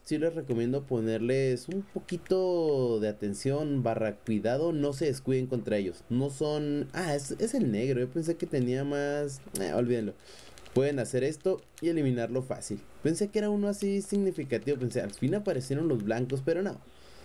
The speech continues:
Pueden obtener muy buenas recompensas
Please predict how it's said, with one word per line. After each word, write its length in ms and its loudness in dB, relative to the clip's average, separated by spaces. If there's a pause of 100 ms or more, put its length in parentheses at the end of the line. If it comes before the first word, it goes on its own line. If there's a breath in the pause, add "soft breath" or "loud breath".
(1080 loud breath)
Pueden 460 2 (220)
obtener 600 0
muy 340 2
buenas 300 0
recompensas 720 -2